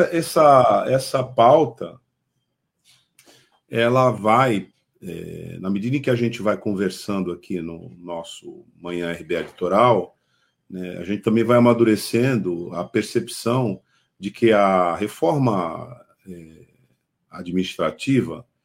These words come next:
que na verdade é mais um passo na, na aniquilação do Estado, agora atacando diretamente os servidores, porque ela prevê,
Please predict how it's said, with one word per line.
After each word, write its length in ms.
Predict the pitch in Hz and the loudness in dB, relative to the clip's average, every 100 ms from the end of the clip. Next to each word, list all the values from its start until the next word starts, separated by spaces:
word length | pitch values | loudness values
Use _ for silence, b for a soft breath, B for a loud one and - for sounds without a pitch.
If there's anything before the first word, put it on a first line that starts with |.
| _ _ _ | _ _ _
que 140 | - | 2
na 180 | 120 139 | 6 6
verdade 540 | 131 120 101 104 95 101 | 6 4 6 4 4 2
é 20 | |
mais 300 | 101 127 123 | 2 2 2
um 120 | 113 | -2
passo 360 | - 117 117 104 | 4 2 2 -2
na, 120 | 95 - | -6 -6
na 200 | 104 101 | -4 -2
aniquilação 640 | 110 95 107 92 - 87 | -2 -2 -2 -2 -2 -8
do 60 | 80 | -8
Estado, 580 | - - 110 110 82 - | -12 -2 0 0 -4 -6
agora 680 | 107 104 107 113 101 87 - _ _ _ _ _ _ _ _ _ _ _ _ _ _ _ - | -2 2 6 8 6 2 -4 _ _ _ _ _ _ _ _ _ _ _ _ _ _ _ -2
atacando 640 | 117 - 127 - 120 107 | -2 6 6 6 2 2
diretamente 680 | 101 139 147 120 113 107 107 | 4 6 6 6 4 0 -2
os 120 | 98 | -4
servidores, 920 | 104 92 90 92 131 113 80 - - - - - _ _ _ | -4 -4 -2 2 4 4 0 -10 -18 -16 -16 -18 _ _ _
porque 240 | 104 - | -10 2
ela 120 | 120 - | 4 4
prevê, 760 | - 139 120 107 127 123 127 | 4 2 4 4 4 4 -2